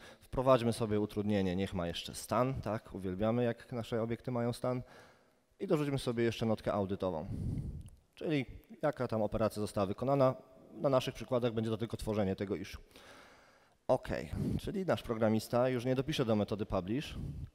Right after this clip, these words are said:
tylko nasz programista dopisze sobie kolejne dwie linijki tutaj. Tak, będę potrzebował, potrzebował principala tutaj i tak dalej, i tak dalej. Zacznie mi się to wszystko powtarzać. Widzimy, że to już może nie zmierza do tego, do czego chcemy,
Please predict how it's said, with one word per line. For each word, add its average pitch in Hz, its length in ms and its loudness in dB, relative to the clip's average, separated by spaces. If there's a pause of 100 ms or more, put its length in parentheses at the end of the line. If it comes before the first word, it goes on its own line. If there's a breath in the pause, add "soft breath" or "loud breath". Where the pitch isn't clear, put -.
(160)
tylko - 220 -6
nasz 117 340 0 (300 loud breath)
programista 113 520 0
dopisze 113 340 -2
sobie 110 280 -2
kolejne 104 380 4
dwie 98 160 0
linijki 95 380 0
tutaj. - 300 -8 (1700 soft breath)
Tak, 143 220 0
będę 127 240 4
potrzebował, 110 400 0
potrzebował 117 360 0 (380)
principala 139 500 0
tutaj 104 300 -2
i 92 40 -6
tak - 140 -10
dalej, 98 220 2
i - 20 -8
tak 113 120 -8
dalej. 135 300 4 (140)
Zacznie 107 320 -2
mi 101 60 2
się 101 120 -6
to 98 100 -6
wszystko - 220 -10 (160)
powtarzać. - 420 -14 (1800 loud breath)
Widzimy, 147 340 2
że 156 80 2
to 151 120 2
już 156 120 4
może 139 180 4
nie 123 120 4
zmierza 117 240 4
do 107 80 0
tego, 107 220 -2
do 101 80 -8
czego 107 180 -2
chcemy, 110 340 -2